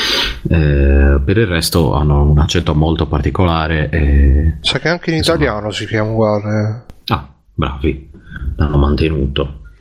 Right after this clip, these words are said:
Speaker 1: Eh, oddio, ho dimenticato l'altra cosa che volevo dire mentre pensavo a Elora High Water.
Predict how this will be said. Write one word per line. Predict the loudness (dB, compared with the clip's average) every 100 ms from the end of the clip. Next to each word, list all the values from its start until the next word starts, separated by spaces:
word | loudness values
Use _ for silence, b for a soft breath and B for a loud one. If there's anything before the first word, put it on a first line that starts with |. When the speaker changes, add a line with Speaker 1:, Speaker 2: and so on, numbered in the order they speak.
| b b -14 -4
Speaker 1:
Eh, | 0 2 2 2 0 0 2 2 4 2 0 -6 -18 -20 -20 -20 B B B
oddio, | 0 2
ho |
dimenticato | 2 2 0 0 0
l'altra | 0 0
cosa | 0 0
che | -2 -4 -2
volevo | 0 2 2 2
dire | 2 2
mentre | 2 2 2 0 0 0 -2
pensavo | -2 -4 -2 -2 0 2
a |
Elora | 2 0 0 0
High |
Water. | 2 2 2 0 -2